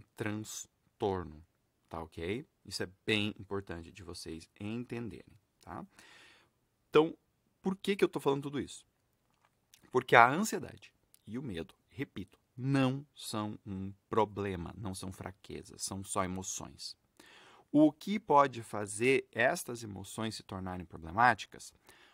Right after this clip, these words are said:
O tipo de resposta que damos a ela. Então, por exemplo, acreditar que medo é fraqueza é o que pode me gerar um problema com medo, não o medo em si.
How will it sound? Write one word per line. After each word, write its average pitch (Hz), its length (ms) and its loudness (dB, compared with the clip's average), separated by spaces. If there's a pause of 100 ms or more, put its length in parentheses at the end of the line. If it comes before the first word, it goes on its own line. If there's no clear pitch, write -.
(180)
O 127 120 0
tipo 175 320 -4
de 143 140 -8
resposta 143 840 2
que - 100 -12
damos 127 380 -6
a 120 100 -4
ela. 95 300 -8 (720)
Então, 143 300 0
por 135 180 0
exemplo, 113 480 -2
acreditar 170 640 -2
que 214 140 -12
medo 156 400 -4
é 98 40 -4
fraqueza 113 680 -8 (440)
é 175 160 6
o 240 80 6
que 190 140 -10
pode 214 500 4
me 135 160 -6
gerar 127 240 0
um 160 100 -2
problema 160 480 -2
com - 120 -10
medo, 165 360 -6 (540)
não 160 180 2
o 214 60 4
medo 139 240 -2
em 107 80 -8
si. - 200 -10